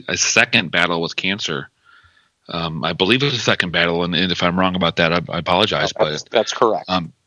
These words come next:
Speaker 1: she's got a tough fight. Yeah, she's got a tough fight ahead of her, and, um, you know, because this particular event wasn't, you know, being ran by a specific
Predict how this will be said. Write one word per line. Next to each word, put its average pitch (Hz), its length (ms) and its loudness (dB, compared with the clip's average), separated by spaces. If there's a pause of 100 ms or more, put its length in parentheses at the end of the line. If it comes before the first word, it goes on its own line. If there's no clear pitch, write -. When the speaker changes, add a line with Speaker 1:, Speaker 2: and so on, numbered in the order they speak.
(320)
Speaker 1:
she's 101 220 0
got 110 120 4
a 92 80 0
tough 131 240 2
fight. 113 320 2 (160)
Yeah, 92 240 2
she's 110 160 -2
got 113 140 2
a - 20 -8
tough 139 200 0
fight 110 300 2
ahead 98 240 2
of 90 140 -4
her, 90 340 -4 (240)
and, 85 480 -6 (640)
um, 101 340 -6
you 131 120 -6
know, 123 100 0
because 131 500 2
this 123 220 0
particular 117 540 0
event 117 400 0
wasn't, 95 560 -2 (640)
you - 140 -12
know, 101 120 0
being 98 240 2
ran 107 320 4
by 101 160 4
a 98 140 0
specific - 580 0